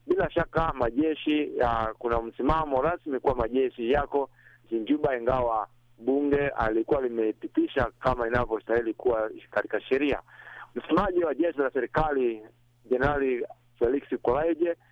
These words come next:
amethibitisha hilo akisema kwamba majeshi tayari yako Sudan Kus-, Sudan Kusini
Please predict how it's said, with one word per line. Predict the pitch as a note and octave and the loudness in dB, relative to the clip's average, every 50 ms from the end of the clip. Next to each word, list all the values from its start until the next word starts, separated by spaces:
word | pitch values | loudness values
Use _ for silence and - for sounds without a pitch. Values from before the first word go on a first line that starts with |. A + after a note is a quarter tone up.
| _ - - | _ -20 -10
amethibitisha | - - A2 A2+ A#2+ C3+ C#3 D3 F3 E3+ D#3 D#3 D3+ | -4 0 0 0 2 0 0 0 0 2 2 2 2
hilo | D#3 D3+ C3+ A#2+ | 2 2 2 0
akisema | A2+ A2 - - - D#3 D3 B2+ | 0 -2 -6 -4 -2 0 0 0
kwamba | B2 - D3 C#3+ C3+ | 0 0 0 0 0
majeshi | B2 A#2+ A2+ A#2 C3 D#3+ D#3 C#3+ - - D3 C#3+ | 0 0 0 0 0 0 0 -2 -2 -2 -2 -2
tayari | - - C3 C#3 C#3+ C#3 C3 C3+ | 0 0 2 2 2 0 0 0
yako | C#3+ C#3 C3+ - B2 A2 | 0 0 -2 -4 -6 -6
Sudan | - A2+ A2 C3+ C#3 B2+ B2 A2 | -6 -4 -2 0 0 0 -2 -8
Kus-, | - - A2+ G#2 - - - | -6 -8 -8 -8 -8 -4 -2
Sudan | B2 A2+ A#2 C3 C#3 C#3 C3+ A#2+ - | 0 2 2 0 0 0 -4 -6 -8
Kusini | - G#2+ - - E4 F4+ - G4 G4+ F#4+ | -8 -10 -2 0 2 2 2 2 0 -2